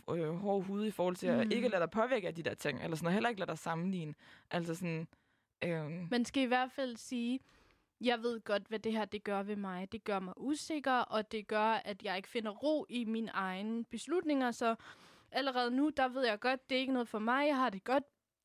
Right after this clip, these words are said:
Speaker 2: i mit liv. Jeg bestræber mig altid på at, at, ligesom at opnå de ting, jeg interesserer mig for. Og jeg vil da også gerne have børn på et tidspunkt, men det er bare ikke lige nu, jeg føler for det. Det kan godt være, jeg er tredive.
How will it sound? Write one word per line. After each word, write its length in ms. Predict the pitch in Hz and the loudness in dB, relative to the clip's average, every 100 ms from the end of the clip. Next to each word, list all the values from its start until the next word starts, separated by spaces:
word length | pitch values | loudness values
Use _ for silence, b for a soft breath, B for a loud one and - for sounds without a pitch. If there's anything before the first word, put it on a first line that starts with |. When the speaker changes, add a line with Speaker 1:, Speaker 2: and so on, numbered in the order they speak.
| _ | _
Speaker 2:
i 100 | 254 | 2
mit 320 | 240 294 311 | 6 6 4
liv. 240 | 277 302 277 | 2 4 4
Jeg 140 | 240 | 2
bestræber 440 | 233 214 262 233 226 | 0 -4 2 4 4
mig 160 | 220 190 | 2 0
altid 340 | 233 - 254 | -4 -4 -8
på 260 | - 247 220 | 0 2 2
at, 240 | 202 196 - | 0 -2 -2
at, 220 | 208 185 220 | 0 0 -2
ligesom 320 | 220 226 220 | -2 -2 -2
at 60 | 120 | 0
opnå 360 | 220 226 240 | 0 2 0
de 440 | 208 240 233 247 - - | -2 -2 -2 -4 -6 -4
ting, 220 | 277 233 | -2 0
jeg 140 | 190 | 0
interesserer 540 | 202 - 202 - 311 285 | -2 -6 -8 2 4 4
mig 180 | 226 | 2
for. 340 | - 233 226 233 B B - | 0 2 2 0 B B 0
Og 140 | 226 | 4
jeg 160 | 226 220 | 4 2
vil 120 | 220 | 2
da 100 | 214 | 2
også 340 | - 294 - | 2 0 0
gerne 260 | 269 226 226 | 0 0 0
have 100 | 233 | -2
børn 260 | 247 240 233 | 0 0 0
på 100 | 247 | -2
et 80 | 226 | -2
tidspunkt, 480 | 262 247 262 240 | -6 -4 -2 -2
men 100 | 214 | -2
det 60 | 233 | -2
er 40 | 240 | -2
bare 160 | 226 233 | 0 -2
ikke 140 | 254 | 0
lige 120 | 262 | 2
nu, 280 | 269 285 294 | 6 8 6
jeg 120 | 269 | 4
føler 340 | - 262 220 220 | -2 -2 0 0
for 200 | - 220 | 2 0
det. 140 | 220 | 0
Det 160 | 240 - | -4 2
kan 100 | 349 | 2
godt 100 | 269 | 4
være, 140 | 220 | -2
jeg 80 | 196 | -2
er 40 | |
tredive. 400 | 180 - 185 185 | -6 -4 -4 -4